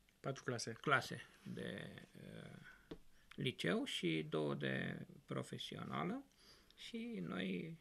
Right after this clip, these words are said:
Speaker 2: ne dorim și sperăm să le formăm încă de acum, din vară, să nu mai așteptăm până toamnă.
Speaker 1: Uh, apropo de aniversarea de pe,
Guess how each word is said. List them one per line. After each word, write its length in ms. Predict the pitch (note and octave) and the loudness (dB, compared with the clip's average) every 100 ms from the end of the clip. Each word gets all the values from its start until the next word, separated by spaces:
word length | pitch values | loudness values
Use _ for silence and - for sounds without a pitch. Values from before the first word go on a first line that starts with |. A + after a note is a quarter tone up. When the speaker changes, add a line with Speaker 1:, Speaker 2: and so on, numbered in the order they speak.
| - - | -14 -4
Speaker 2:
ne 200 | C3 - | 0 2
dorim 380 | - - A3+ G#3 | 0 0 0 -2
și 220 | - D3 | -2 -4
sperăm 440 | - C3+ C#3+ C#3+ | 0 0 2 0
să 200 | C#3 - | 0 0
le 200 | C3+ C#3 | 2 2
formăm 460 | C3+ C#3 C3 C#3 C#3 | 4 4 4 4 4
încă 580 | C#3 C#3 B2+ A#2+ B2+ - | 2 4 2 2 -2 -8
de 220 | - A#2+ B2+ | -8 -2 0
acum, 540 | B2 - A2 G2+ - | -2 -2 -4 -2 -4
din 260 | G#2+ G#2 G#2 | -4 -2 -2
vară, 380 | G#2 G2+ A#2 C3 | 0 2 4 2
să 160 | - | 0
nu 120 | A#2+ B2+ | 0 0
mai 160 | B2 | 0
așteptăm 460 | B2 - C3 B2 B2 | 0 0 -2 -2 -2
până 420 | C3 A#2+ A2+ A#2 - - - | -2 -2 -2 -6 -10 -8 -4
toamnă. 220 | - - - - - - - - - | -6 -4 -6 -8 -12 -10 -8 -6 6
Speaker 1:
Uh, 280 | E3 D#3 - | 8 8 6
apropo 500 | - D#3 F3 D#3+ G3 | 0 2 2 4 6
de 500 | F#3 D#3+ D#3 D3 C#3+ C3+ C3 - | 6 10 12 12 10 6 2 0
aniversarea 680 | D#3 D3 C3+ C3+ - D3 D#3 | 4 6 8 8 8 8 8
de 180 | C3 C3+ | 6 4
pe, 460 | - B2+ B2+ B2+ | 4 4 6 4